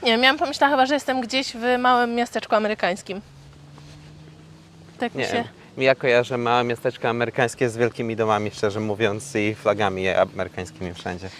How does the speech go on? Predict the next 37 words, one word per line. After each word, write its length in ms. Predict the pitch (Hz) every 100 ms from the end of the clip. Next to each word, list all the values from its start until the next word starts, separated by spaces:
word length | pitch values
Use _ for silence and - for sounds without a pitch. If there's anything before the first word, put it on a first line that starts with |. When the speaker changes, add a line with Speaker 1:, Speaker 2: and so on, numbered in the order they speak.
| -
Speaker 1:
No 120 | 277
tak, 200 | 294 285
no 100 | 277
w 40 | 247
sumie 220 | 233 233
tak, 160 | 226 202
bo 120 | 202
to 100 | 208
jest, 340 | 208 - - -
teraz 280 | 240 233 247
ja 80 |
wiem, 180 | 220 226
że 60 | 208
to 100 | 208
jest 320 | 208 - -
kiedyś, 420 | 262 196 190 -
tak, 240 | 214 196 208
a 140 | 202
wtedy 220 | - 208
bym 120 | 214
nie 100 | 226
wiedziała, 300 | 247 254 196
a 100 | 185
tutaj 200 | 233 240
patrz, 160 | 214 208
jakie 180 | - 220
przyczepy. 500 | - - 240 - 240 - - - - - - - - - - - - - - - - - 254
No 140 | 262
tutaj 260 | 254 269 254
widać 260 | 247 226
po 120 | - 226
niektórych 380 | 226 240 226
takich 540 | - 226 233 - - -
elementach, 520 | 240 226 233 226 226
jak 180 | 233 220
właśnie 280 | 226 - 226
ten 260 | 233 233